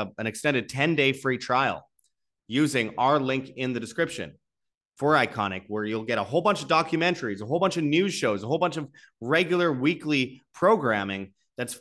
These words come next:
fighting up, uh, you know, against the big guys, Netflix, Hulu, Disney, all these guys. They have amazing production quality. It was founded by, uh, Jamie Icke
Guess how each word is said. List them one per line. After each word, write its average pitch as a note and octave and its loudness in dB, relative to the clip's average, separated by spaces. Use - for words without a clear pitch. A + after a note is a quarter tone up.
fighting D3 4
up, C3 2
uh, B2+ -4
you B2 -6
know, B2 -2
against B2 0
the A2 -8
big C3+ 0
guys, G2 0
Netflix, B2+ -4
Hulu, A2+ -2
Disney, A#2 -4
all A#2+ 2
these B2+ -2
guys. F#2+ -4
They B2+ -2
have C#3 0
amazing F3 4
production C3+ 2
quality. A2+ 0
It F#2+ -10
was G#2+ -10
founded D#3+ 2
by, B2 4
uh, A2+ -2
Jamie C3+ 2
Icke A2 -2